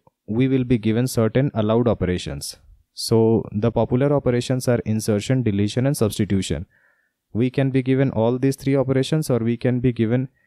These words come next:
any combination of these operations. Like, you may be allowed insertion and deletion only and not substitution, right? You can also be allowed deletion and substitution but not insertion, something like that.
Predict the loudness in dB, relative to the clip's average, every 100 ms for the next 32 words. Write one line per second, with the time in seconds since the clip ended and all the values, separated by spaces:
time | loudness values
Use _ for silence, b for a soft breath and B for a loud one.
0 | _ -2 0 0 0 -2 0 0 0 0
1 | 0 0 0 0 -2 -4 -6 -4 -2 0
2 | -2 -4 -16 -2 0 2 0 0 0 2
3 | 2 2 0 -2 0 0 0 0 -2 0
4 | 0 0 0 0 0 0 0 0 0 0
5 | 0 0 0 -2 -2 0 -2 -2 -2 0
6 | 0 -2 _ _ _ -8 -4 -2 0 0
7 | 0 0 0 -2 0 2 0 0 0 0
8 | 0 0 0 0 -2 0 0 0 0 0
9 | 2 0 2 0 0 -2 -2 -4 -8 -10
10 | _ _ _ -10 -2 0 2 2 2 0
11 | -2 -4 -10